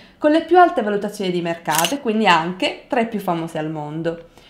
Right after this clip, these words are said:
Stiamo parlando di Damien Hirst, Jeff Koons, Takashi Murakami e Andreas Garsky. Ma non solo, ovviamente ci sono anche collezionisti come Miuccia Prada ed Elton John,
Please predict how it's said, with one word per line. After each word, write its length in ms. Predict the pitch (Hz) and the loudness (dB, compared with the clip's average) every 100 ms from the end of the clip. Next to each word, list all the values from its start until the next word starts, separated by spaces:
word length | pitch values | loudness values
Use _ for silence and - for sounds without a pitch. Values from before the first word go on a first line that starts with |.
| - - | -20 -6
Stiamo 280 | - 320 | 4 6
parlando 340 | 320 277 196 190 | 6 4 2 0
di 220 | 185 175 | -2 -2
Damien 280 | 196 190 175 | -2 -2 -2
Hirst, 580 | 156 180 226 - 359 - | -2 -6 -6 -6 -6 -6
Jeff 480 | 196 190 208 - - | -4 0 0 -2 -6
Koons, 520 | 175 160 170 - 302 302 - _ | -4 -4 -6 -6 -8 -8 -20 _
Takashi 440 | 240 240 269 - | 2 4 2 2
Murakami 720 | 180 214 320 202 175 180 196 196 | 0 2 2 2 2 0 -4 0
e 140 | 247 | 2
Andreas 600 | 196 196 190 170 165 - | 2 2 0 0 -2 -6
Garsky. 720 | 170 143 123 - - - - _ _ - - _ - 269 | -6 -6 -6 -12 -14 -16 -16 _ _ -20 -20 _ -2 4
Ma 160 | 247 202 | 6 6
non 220 | 185 185 | 2 -2
solo, 440 | 185 160 165 180 - | -2 -2 0 -2 0
ovviamente 500 | 220 285 247 208 226 | 0 2 2 0 -4
ci 120 | 233 | -4
sono 180 | 233 202 | 0 0
anche 240 | 190 196 | 0 -4
collezionisti 680 | 190 180 180 226 196 190 185 | -2 -2 0 -2 -2 -4 -6
come 300 | 185 165 165 | 0 0 0
Miuccia 440 | 175 185 180 180 165 | 0 0 0 -2 -2
Prada 580 | 165 160 165 220 330 - | 0 -2 2 4 4 2
ed 140 | 208 | 2
Elton 400 | 175 185 165 165 | 2 -2 -6 -6
John, 520 | 160 151 156 170 170 | -6 -6 -6 -4 -4